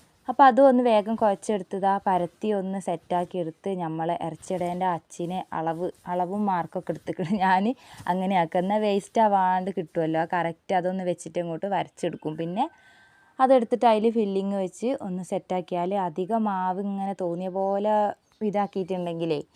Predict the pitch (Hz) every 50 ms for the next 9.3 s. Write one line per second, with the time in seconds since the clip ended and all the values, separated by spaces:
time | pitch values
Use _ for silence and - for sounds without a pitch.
0 | _ _ _ _ _ _ _ _ _ _ - 226 214 226 226 226 226 233 208 208
1 | 185 185 185 - - 214 208 214 - 214 202 208 220 220 214 196 185 185 185 196
2 | 202 208 214 220 220 233 220 247 247 226 208 208 - 208 196 190 185 - _ -
3 | 240 254 240 226 - - - 220 208 208 214 208 196 180 180 175 180 190 196 202
4 | 208 202 226 - 208 175 170 160 - 190 185 170 165 - 180 175 170 170 156 -
5 | - - 202 196 196 180 175 160 143 151 151 156 156 151 - 160 160 151 151 156
6 | - - 190 196 185 185 180 185 190 208 214 208 190 180 170 175 196 254 320 -
7 | _ _ _ _ _ _ _ _ - 196 190 196 196 196 202 190 180 165 156 -
8 | 170 160 160 - - 175 175 185 185 180 180 180 175 160 180 175 170 175 180 180
9 | 175 180 180 175 180 180